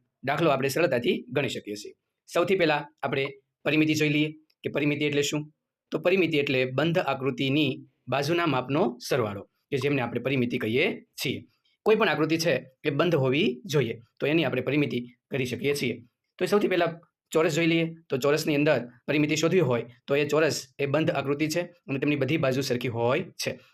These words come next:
એટલે તેની અંદર માત્ર ને માત્ર લંબાઈ આવે છે. એટલે આપણે તેનું સૂત્ર યાદ રહી જાય તેવું છે. સાદી ભાષામાં લંબાઈ વત્તા લંબાઈ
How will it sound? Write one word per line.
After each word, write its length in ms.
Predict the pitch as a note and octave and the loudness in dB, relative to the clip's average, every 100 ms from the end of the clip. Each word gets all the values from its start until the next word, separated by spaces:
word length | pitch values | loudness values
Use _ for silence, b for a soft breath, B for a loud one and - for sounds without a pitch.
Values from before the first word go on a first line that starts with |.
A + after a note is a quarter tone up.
| b | b
એટલે 320 | E3 D3+ C3 - | 0 0 -2 -4
તેની 180 | E3 E3+ | 0 2
અંદર 140 | D3 C3+ | 2 2
માત્ર 240 | C3 F3 | 0 0
ને 80 | F3 | 2
માત્ર 420 | C#3 C3 B2+ B2 - | 0 0 -2 -2 -4
લંબાઈ 340 | B2 C3+ D#3 E3 | 0 2 2 2
આવે 200 | B2+ B2 | 2 0
છે. 120 | B2 | -4
એટલે 440 | A#2+ _ - B2+ | -8 _ -8 -2
આપણે 160 | C3 C3 | -2 0
તેનું 180 | B2 B2+ | -2 -2
સૂત્ર 400 | D3+ D3+ B2 - - | -2 -2 -2 -4 -4
યાદ 120 | C3 C3+ | -2 0
રહી 140 | C#3+ | 0
જાય 180 | D3+ B2 | 0 -2
તેવું 320 | - G3+ D#3+ | 0 2 2
છે. 240 | C3 B2 - _ _ _ - | 0 -6 -8 _ _ _ -6
સાદી 180 | D3+ D#3 | -2 0
ભાષામાં 360 | D3 D3 C#3 C3 | 0 0 0 2
લંબાઈ 380 | C3+ D3 D3+ E3 B B | 2 2 0 -4 B B
વત્તા 340 | C3 B2+ A#2+ | -4 -4 -4
લંબાઈ 500 | A#2 C3 C#3+ D#3 E3 | 0 0 2 0 -2